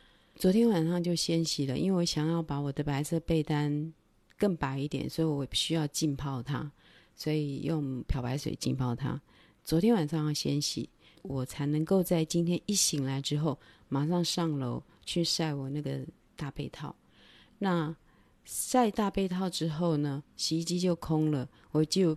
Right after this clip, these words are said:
必-，我就必须洗那个，呃，那种可以洗的小凉被。好，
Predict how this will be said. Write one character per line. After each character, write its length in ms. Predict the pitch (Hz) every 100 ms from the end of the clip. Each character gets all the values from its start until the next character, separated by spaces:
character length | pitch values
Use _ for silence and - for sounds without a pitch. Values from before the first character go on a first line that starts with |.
| -
必-， 120 | - -
我 100 | 151
就 140 | 160 185
必 260 | - 185
须 180 | 180 175
洗 520 | 175 - - 147 92 - _ _ _ _
那 140 | - 165
个， 500 | - 143 131 - - - _ _ _ _ _ _ -
呃， 240 | 156 151
那 160 | 175 185
种 180 | 165 -
可 160 | - 185
以 100 | 233
洗 260 | - 143
的 240 | - 110 - _ _
小 280 | - 160 139
凉 260 | 143 143
被。 260 | 156 190 147 - _ _ _
好， 200 | - 127